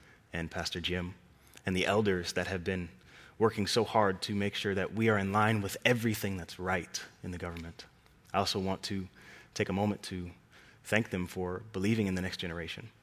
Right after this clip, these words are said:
This church would not be where it is without your belief in raising up the next generation. So Dad, Pastor Jim, everybody who's involved with raising the next generation, thank you.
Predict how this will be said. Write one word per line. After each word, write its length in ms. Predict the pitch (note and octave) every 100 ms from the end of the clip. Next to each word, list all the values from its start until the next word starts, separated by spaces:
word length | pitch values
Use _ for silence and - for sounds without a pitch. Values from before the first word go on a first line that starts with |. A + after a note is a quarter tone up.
| _ _ _ - - _ _ -
This 120 | G2
church 520 | - A2+ - - - - - - -
would 120 | F2
not 260 | G#2+ -
be 160 | A2 A2+
where 280 | F#2+ G#2+ G2+
it 80 | F#2
is 500 | F2 D#2 - - - -
without 320 | G#2 F#2+ -
your 100 | G#2
belief 580 | F#2+ F#2+ F2 - - - _ -
in 80 | G2
raising 280 | G2 F#2+ F#2
up 120 | E2+
the 60 | F#2
next 180 | F2
generation. 500 | - F2 E2+ E2+ - F#2+ _ _ _ _ _ _ _
So 100 | -
Dad, 380 | F#2 G2 G2 G2 - - -
Pastor 260 | - F#2+ G2+
Jim, 360 | F2+ F#2+ F#2 F#2+ - - - -
everybody 380 | F#2+ G2 G2+ F#2+
who's 180 | G2+
involved 480 | F#2+ F#2 G2 F#2 F2
with 180 | G2 F2+
raising 360 | F#2+ G2+ G2+ F#2
the 40 |
next 180 | F#2 -
generation, 440 | F#2+ F#2 F2 F2+
thank 280 | E2+ E2+ -
you. 120 | G2